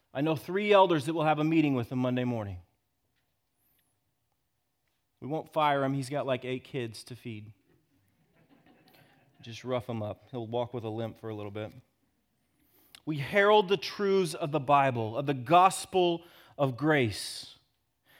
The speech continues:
that has been true long before we ever existed as a church, and it will remain true long after we're gone. Paul here sets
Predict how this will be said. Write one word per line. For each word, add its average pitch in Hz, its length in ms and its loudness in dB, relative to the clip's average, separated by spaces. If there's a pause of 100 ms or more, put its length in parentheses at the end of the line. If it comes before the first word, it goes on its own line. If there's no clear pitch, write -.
(100)
that 151 80 -2
has 143 120 0
been 160 180 4
true 208 380 -2
long 190 560 6
before 190 440 2
we 170 200 4
ever 175 300 4
existed 165 540 -2
as 151 140 -4
a 151 40 -6
church, 139 420 -2
and 147 160 0
it 156 80 -2
will 160 120 0
remain 165 560 2
true 160 340 -4
long 156 420 0
after 139 360 -4
we're 131 160 -6
gone. 104 400 -6 (1700)
Paul 226 380 8
here 220 320 2
sets - 600 2